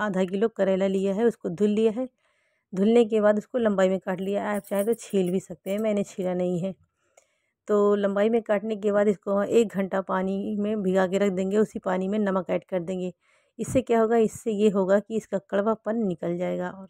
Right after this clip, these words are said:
खाने में ये बहुत टेस्टी लगता है। तो ये देखिए हमने लंबाई में काट लिया है पूरे करेले को। उसके बाद अब हम लेंगे एक दूसरा बाउल लेंगे, उसी में इसको ट्रांसफ़र कर देंगे। तो अगर आपने नहीं बनाया है, ट्राई ज़रूर करिएगा। I hope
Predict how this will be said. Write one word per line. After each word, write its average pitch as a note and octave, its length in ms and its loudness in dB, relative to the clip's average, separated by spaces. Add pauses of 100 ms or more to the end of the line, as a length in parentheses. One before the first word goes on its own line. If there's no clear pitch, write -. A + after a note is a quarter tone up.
खाने G#3+ 280 0
में A#3 100 0
ये A#3 120 2
बहुत F#3+ 320 -4
टेस्टी G3 280 -10
लगता F3+ 300 -8
है। F3+ 160 -8 (880)
तो G3+ 80 0 (180)
ये F#3+ 340 0
देखिए G3 280 -2
हमने G3+ 160 0
लंबाई F#3+ 320 0
में G#3+ 120 -2
काट F3+ 240 -2
लिया F#3 180 0
है G3 60 2
पूरे F#3+ 240 0
करेले F#3 420 2
को। A#3+ 180 0 (1400)
उसके C#4+ 220 -2
बाद A3+ 200 6
अब A3 100 6
हम G#3+ 200 4
लेंगे G#3+ 440 4
एक G#3+ 200 4 (180)
दूसरा G3+ 280 2
बाउल G3 220 4
लेंगे, A#3 300 4
उसी G#3 240 0
में A3 100 4
इसको A#3 300 0
ट्रांसफ़र F3+ 440 -2
कर E3+ 180 -4
देंगे। F3 360 -4 (600)
तो G3+ 100 2
अगर G3 220 6
आपने G3 200 0
नहीं G3 260 4
बनाया A3 260 4
है, A3+ 120 2
ट्राई F#3+ 300 0
ज़रूर F#3+ 220 2
करिएगा। G#3+ 400 2
I F#3 140 0
hope A3 200 -2